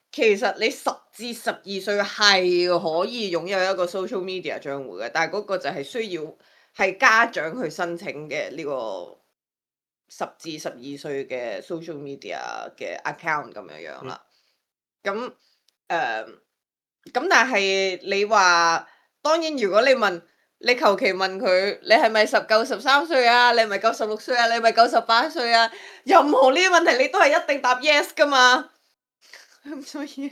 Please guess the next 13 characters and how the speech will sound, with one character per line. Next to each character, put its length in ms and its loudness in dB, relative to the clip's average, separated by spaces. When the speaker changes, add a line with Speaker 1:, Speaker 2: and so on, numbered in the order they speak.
Speaker 1:
呢， 100 -8
佢 120 -4
就 180 -4
有 220 -2
需 320 -8
要 160 -4
多 320 -4
啲 240 -8
嘅 600 -4
方 340 -2
法 300 -2
去， 640 -4
去 880 -8